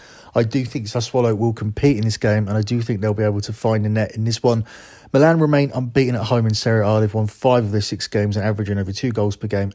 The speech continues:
at the San Siro. The only game they didn't win was against En-, was against Inter Milan, so nothing, uh, nothing bad about that.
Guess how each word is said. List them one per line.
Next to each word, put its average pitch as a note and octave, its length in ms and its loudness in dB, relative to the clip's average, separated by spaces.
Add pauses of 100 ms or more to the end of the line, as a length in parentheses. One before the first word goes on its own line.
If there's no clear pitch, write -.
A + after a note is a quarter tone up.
(100)
at B2+ 200 -2
the B2 60 -4
San G2 240 -2
Siro. A#2+ 380 2 (280)
The A2+ 100 0
only A2+ 140 2
game A2 180 2
they G2+ 120 0
didn't A#2+ 340 0
win A2 220 2
was G2 120 -4
against G2 260 -6
En-, A#2 220 0 (100)
was A2+ 200 -2
against G#2+ 200 -4
Inter A#2 280 -4
Milan, G#2 280 2
so G2+ 140 -6
nothing, G#2+ 400 0
uh, F#2+ 200 -2 (180)
nothing G#2+ 260 -4
bad G#2 240 0
about G#2+ 240 -2
that. A2+ 280 0